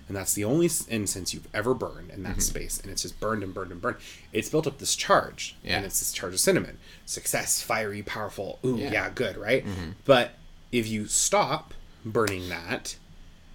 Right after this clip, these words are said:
Speaker 1: and start to replace it with something that's the opposite of cinnamon, something more along the lines of lavender,
Speaker 2: Okay.
Speaker 1: we'll say, you'll still have that residual spice energy, but eventually it, it'll start to dwindle down.
Speaker 2: Yeah.
Speaker 1: And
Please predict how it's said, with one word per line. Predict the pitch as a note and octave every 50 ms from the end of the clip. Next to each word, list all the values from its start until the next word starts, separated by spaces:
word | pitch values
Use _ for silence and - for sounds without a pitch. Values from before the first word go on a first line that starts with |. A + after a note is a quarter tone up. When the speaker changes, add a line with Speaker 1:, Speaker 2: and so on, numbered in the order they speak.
| - - - - - - - - - -
Speaker 1:
and | - A2 G#2+
start | - - B2 G#2+ -
to | - -
replace | G#2 F#2 - A#2 G2 - -
it | -
with | -
something | - - F#2 F#2+ F#2+ F#2 F2+
that's | F2 E2+ D#2+ - -
the | - - E2+ - -
opposite | A2 D#3 F3 - - - G2
of | F#2 -
cinnamon, | - F2 D#2 - - G#2 A#2
something | - G2 F#2 - F#2 F#2
more | F#2 F2+ E2+
along | E2+ E2+ E2+ F2
the | F2+
lines | F2 E2 D2+ D#2 D#2+ -
of | - D#2+ D#2+ - - - - - - - - - - - - - - - - - - - - - - - G2+
lavender, | G2 E2 - - - - - - - - - - - - - - - -
Speaker 2:
Okay. | - D#2+ D#2
Speaker 1:
we'll | G#2+
say, | G2 - F#2+ F2 F2 G2 - - - - - - - - - - - - - - - - - - - - - -
you'll | B2 C#3 D3
still | - - - D#3+ F3+ F#3
have | D3 - B2+ B2+ D3+ E3 C3
that | C3 A#2+ -
residual | A#2 A2+ G2+ B2 A#2 A#2+ A2 G2+ F#2+
spice | - - - - - - G2+ A#2 B2+ - - G#2
energy, | G2 F#2+ F#2 F2 F2+ F#2
but | F2 E2+ G2 -
eventually | - F#2+ F#2 G2 G#2+ A2+ A2+ - - B2 A#2 G#2
it, | -
it'll | G2 G2 F#2+ F#2+ F#2+ F#2 F2+
start | E2 - - - D2+ - -
to | - F#2+
dwindle | F#2+ - F#2 F2+ E2+ E2 -
down. | A2 A#2 G#2+ - - - - F#2+ -
Speaker 2:
Yeah. | G#2 F#2+ E2+ D2+ D#2+ F2 -
Speaker 1:
And | F#2+ F#2+ F2+ F2+ F2+ -